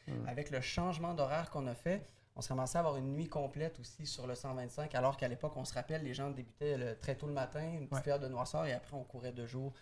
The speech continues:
Speaker 2: Donc, pour nous, euh, on avait aussi beaucoup la, la sensibilité au niveau du, de nos, de nos coureuses. On avait beaucoup de commentaires comme quoi on, on apprécierait peut-être de,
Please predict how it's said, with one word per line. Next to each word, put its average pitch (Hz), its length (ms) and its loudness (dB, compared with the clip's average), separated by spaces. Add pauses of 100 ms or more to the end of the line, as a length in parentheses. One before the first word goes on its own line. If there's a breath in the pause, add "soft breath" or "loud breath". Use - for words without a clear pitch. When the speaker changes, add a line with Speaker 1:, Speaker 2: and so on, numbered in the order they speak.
(460 soft breath)
Speaker 2:
Donc, 131 220 4
pour 135 200 10
nous, 185 360 10
euh, 139 400 12 (100)
on 131 100 2
avait 139 140 4
aussi 143 240 0
beaucoup 175 260 -2
la, 160 160 8
la 135 120 10
sensibilité 147 580 0
au 175 140 0
niveau 147 460 -2
du, 123 300 -6
de 127 120 -2
nos, 131 300 -2
de 123 100 0
nos 131 120 2
coureuses. 160 540 2
On 131 80 -6
avait 127 160 -2
beaucoup 131 240 -10
de - 60 -18
commentaires 156 500 2
comme 127 180 -6
quoi 147 300 2
on, 123 640 -6
on - 20 -4
apprécierait 131 520 -4
peut-être 139 400 0
de, 123 80 -6